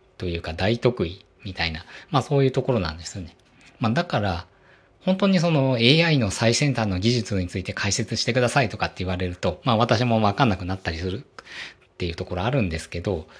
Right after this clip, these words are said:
まあ、例えばその起業家さんが、その普段そのスマホとかパソコンとか操作する中で分かんないことっていうのだったら、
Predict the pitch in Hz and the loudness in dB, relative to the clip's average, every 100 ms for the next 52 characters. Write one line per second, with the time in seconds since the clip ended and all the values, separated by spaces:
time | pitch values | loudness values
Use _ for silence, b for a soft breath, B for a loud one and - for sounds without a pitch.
0 | B B B B B - 101 - - 220 | B B B B B -8 -8 -6 -4 0
1 | 220 139 110 87 - - - 190 190 - | 2 2 0 -4 -6 -6 0 0 0 -2
2 | 185 180 175 175 190 175 101 110 107 101 | -2 0 -2 -2 2 2 0 -2 -2 0
3 | 95 95 98 120 127 120 101 - 92 90 | 0 -2 -4 -2 0 0 0 -4 -6 -2
4 | 117 117 104 120 - 117 - 101 95 104 | 2 2 2 -2 -4 -6 -4 -6 -4 -4
5 | 117 117 117 95 - 120 - 92 - 98 | -2 -2 -4 -6 -2 -2 -2 -8 -6 -2
6 | 110 120 92 85 87 - 139 117 82 82 | -2 -2 -2 -4 -6 -2 0 0 -4 -6
7 | 95 117 113 - 92 90 87 87 - - | -4 -4 -4 -8 -6 -6 -6 -8 -8 -2
8 | 123 95 | 0 0